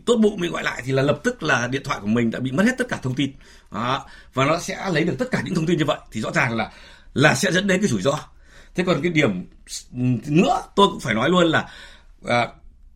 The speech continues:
khi mà chúng ta đã thực hiện tất cả những cái câu chuyện đó, không gây ra bất cứ một cái lỗ hổng nào cả, mà mất tiền trong tài khoản thì tôi phải khẳng định rằng là chỉ có coi ngân hàng dứt khoát phải đền. Tôi khẳng định luôn như thế.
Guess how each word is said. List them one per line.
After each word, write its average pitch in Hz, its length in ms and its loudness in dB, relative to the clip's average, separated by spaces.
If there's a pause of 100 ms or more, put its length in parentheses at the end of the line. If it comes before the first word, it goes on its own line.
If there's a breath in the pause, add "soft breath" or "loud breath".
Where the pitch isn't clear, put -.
khi 269 280 8
mà 185 220 4
chúng 208 120 0
ta 226 100 2
đã 226 60 2
thực 127 180 -2
hiện 175 160 2
tất 392 160 2
cả 208 260 2
những 165 100 -6
cái 202 120 -2
câu 196 140 2
chuyện 185 100 -2
đó, - 220 -8 (600 soft breath)
không 277 280 0
gây 285 240 4
ra 262 260 4
bất 302 200 2
cứ 262 220 0
một 180 220 2
cái 175 80 4
lỗ 247 140 2
hổng 214 180 0
nào 101 200 -6
cả, - 180 -16 (460 loud breath)
mà 147 140 2
mất 320 220 4
tiền 226 200 10
trong 226 120 2
tài 160 160 2
khoản 123 220 -4 (140)
thì 120 80 -8
tôi 190 160 -2
phải 196 160 -10
khẳng 147 260 -2
định 220 200 -4
rằng 135 140 -2
là 123 160 -2 (1300 loud breath)
chỉ 185 280 8
có 220 260 4 (160)
coi 160 200 -4 (420)
ngân 196 160 8
hàng 175 280 6
dứt 240 120 2
khoát 240 140 -2
phải 214 100 -8
đền. 214 140 -4 (380)
Tôi 190 120 4
khẳng 147 180 0
định 214 120 2
luôn 214 100 4
như 185 60 6
thế. 185 140 -2